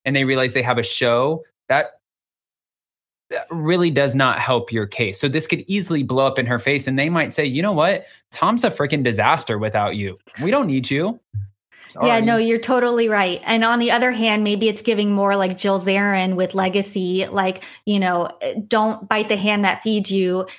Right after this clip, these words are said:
Speaker 2: If you were offered something, you should just be happy and take it. And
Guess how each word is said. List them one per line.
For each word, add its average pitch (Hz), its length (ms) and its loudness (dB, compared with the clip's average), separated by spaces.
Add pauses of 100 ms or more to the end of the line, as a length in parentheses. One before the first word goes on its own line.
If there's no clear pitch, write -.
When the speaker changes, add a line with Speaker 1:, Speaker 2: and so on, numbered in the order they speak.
Speaker 2:
If 190 180 -2
you 233 120 2
were 226 180 2
offered 202 400 2
something, 247 520 2
you 220 100 2
should 214 180 -4
just 208 220 -4
be 220 80 0
happy 202 400 0
and 202 140 0
take 185 280 -4
it. 277 260 2
And 190 300 0